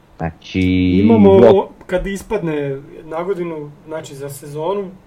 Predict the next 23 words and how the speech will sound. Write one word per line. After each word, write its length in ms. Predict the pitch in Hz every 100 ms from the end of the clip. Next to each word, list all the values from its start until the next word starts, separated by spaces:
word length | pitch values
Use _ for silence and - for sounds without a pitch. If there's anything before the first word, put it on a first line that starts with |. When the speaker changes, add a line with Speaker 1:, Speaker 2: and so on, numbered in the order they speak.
| _ - - - - -
Speaker 2:
Osijek 280 | 180 180 107
Speaker 1:
Jedino 180 | 123 131
Speaker 2:
dva 80 | 143
više 120 | 185
Speaker 1:
tada. 240 | 175 - 143
Speaker 2:
neće 200 | 139 143
biti, 260 | 143 139 -
da. 200 | 143 139 120 -
Speaker 1:
Jedino 520 | 98 113 120 143 131
tada, 360 | 117 101 87 82 _ _ _
jedino 340 | 92 104 117 95
tada. 540 | 95 104 120 135 - _ _ _ _ _ _ _ _ _ _ _ _ -
I 180 | 95 95
ajde, 220 | 87 82 95
okej, 440 | 82 - 98 85 -
ali 560 | 87 87 87 90 95 90 87 - _ _ _ _ _ _ _ _ _ - - _ _ -
Speaker 2:
Ne 200 | 143 139
znam. 220 | 120 113 _ _ _ _ - _ _ -
Speaker 1:
još 260 | 127 135 120
Bsk 320 | 135 131 -
mi 160 | 107 104
nije 220 | 110 110
ono... 360 | 98 95 90